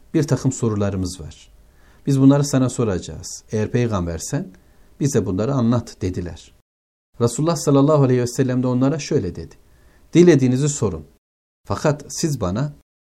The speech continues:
Allah'ı şahit tutarak yemin edin ve Yakup'un oğullarından aldığı ahdi, sözü verin ki eğer ben sizlere doğru olduğunu bildiğiniz şeyleri söyleyecek olursam Müslüman olmakta mutlaka bana uyacaksınız."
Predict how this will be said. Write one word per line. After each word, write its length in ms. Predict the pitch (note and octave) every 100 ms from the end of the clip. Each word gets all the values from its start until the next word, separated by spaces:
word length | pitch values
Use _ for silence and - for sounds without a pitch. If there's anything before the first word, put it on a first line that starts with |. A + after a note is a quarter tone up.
| -
Allah'ı 440 | G#2+ A#2 C#3 E3
şahit 400 | D3 C#3 C#3 D3
tutarak 420 | - - C3+ D3
yemin 360 | G#2 A2+ B2+ C3+
edin 240 | F2 - - _ _ _ _ _ _ _ _ _ -
ve 60 | G2
Yakup'un 680 | A2 B2+ - G2 F2+ B2 C#3+ - _
oğullarından 840 | B2 B2+ C3+ B2+ B2+ B2 C3+ B2 F#2+
aldığı 480 | A#2 A#2+ A2+ A2+ G#2+ -
ahdi, 480 | A#2 D#2+ - F#2 E2+
sözü 440 | - A#2 A2+ A2
verin 280 | G2+ C3 D3+
ki 300 | - C#3+ - - _ _ - - -
eğer 360 | A#2 A#2+ G#2
ben 180 | A2 B2+
sizlere 520 | A#2+ A2 G2+ G#2+ F#2+
doğru 260 | G#2 A2 A#2+
olduğunu 640 | A2+ G2+ G#2 G#2 A2 F#2 - _ _ -
bildiğiniz 720 | A2 A2 G#2 A2+ B2 C#3 -
şeyleri 340 | A2 F#2+ F#2
söyleyecek 600 | F2+ - A2+ G2+ F#2 E2+
olursam 540 | - A2+ C#3 - D#3+ F3+ - _ _ _ _
Müslüman 480 | A2+ - C3+ D#3 F3
olmakta 540 | A#2 G#2+ G2 - F#2+
mutlaka 540 | A#2 D3+ - - G2 A2
bana 180 | C3+
uyacaksınız." 840 | C#3+ A2+ G#2+ C3 - B2 D#3 E3+ -